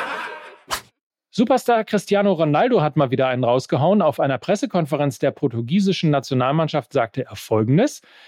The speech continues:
„Wenn die saudische Liga den Plan weiter verfolgt, wird sie in fünf, sechs, sieben Jahren die viert- oder fünftstärkste Liga der Welt sein.“ Wir drücken dabei natürlich alle Daumen.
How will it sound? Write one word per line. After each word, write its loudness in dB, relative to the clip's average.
„Wenn 2
die 4
saudische 0
Liga 2
den 0
Plan -2
weiter 0
verfolgt, -2
wird 0
sie -6
in 2
fünf, 0
sechs, -4
sieben 2
Jahren 0
die 0
viert- -2
oder -2
fünftstärkste -2
Liga 2
der -2
Welt 0
sein.“ -2
Wir -4
drücken 2
dabei -4
natürlich -2
alle 0
Daumen. 2